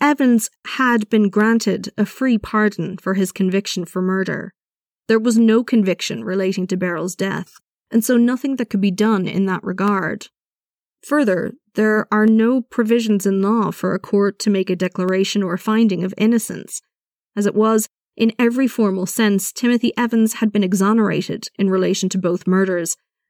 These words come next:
and compensation had been paid to the family a number of years before.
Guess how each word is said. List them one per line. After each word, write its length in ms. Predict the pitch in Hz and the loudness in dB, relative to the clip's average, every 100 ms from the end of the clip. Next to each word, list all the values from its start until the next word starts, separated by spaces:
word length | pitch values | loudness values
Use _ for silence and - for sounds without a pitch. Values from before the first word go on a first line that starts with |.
| - | -4
and 300 | 254 247 233 | 0 2 0
compensation 840 | - 269 262 233 220 247 247 196 190 | -4 -2 0 2 2 2 0 0 -4
had 300 | - 208 196 | -2 -2 0
been 200 | 196 196 | -2 -2
paid 400 | - 254 233 175 | 0 2 2 0
to 180 | - 185 | -6 -6
the 80 | |
family 480 | 185 208 202 190 190 | -4 0 0 0 0
a 80 | 208 | 2
number 380 | 220 202 180 185 | 2 2 0 -2
of 80 | 185 | 0
years 240 | 185 185 | -2 -2
before. 640 | - 180 202 202 190 196 | -6 -4 -2 0 -2 -8